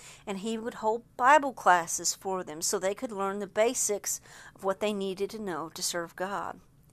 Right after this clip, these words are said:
And by nineteen fifty-eight, there were more than three thousand gypsies that had come to the Lord. And Clement realized that something had to be done. They needed some type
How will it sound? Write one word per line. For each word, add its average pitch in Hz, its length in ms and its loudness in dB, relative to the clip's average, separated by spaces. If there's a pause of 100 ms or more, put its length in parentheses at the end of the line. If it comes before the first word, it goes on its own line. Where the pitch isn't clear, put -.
(440)
And 185 80 -6
by 233 140 12
nineteen 277 480 8
fifty-eight, 294 600 4
there 247 120 6
were 240 120 4
more 233 240 4
than 190 180 0
three 285 460 -2 (360)
thousand 262 600 8
gypsies - 840 -6 (360)
that 180 140 -2
had 165 160 0
come 190 240 -4
to 208 80 -8
the 185 100 -2
Lord. 185 460 0 (1120)
And 214 160 0
Clement 233 560 2
realized 196 920 6
that 180 160 0
something 247 520 0
had 202 280 -2
to 202 60 -12
be 202 160 -8
done. 202 320 0
They 220 200 2
needed 240 520 -2
some 233 340 0
type 196 400 6